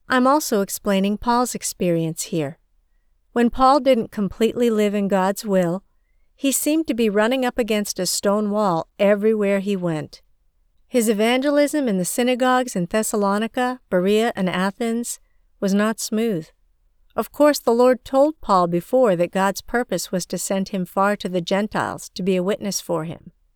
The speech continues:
So this was imprinted in Paul's spirit. Therefore,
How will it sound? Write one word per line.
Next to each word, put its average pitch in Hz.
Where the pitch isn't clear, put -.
So 262
this 302
was 285
imprinted 262
in 190
Paul's 196
spirit. -
Therefore, 208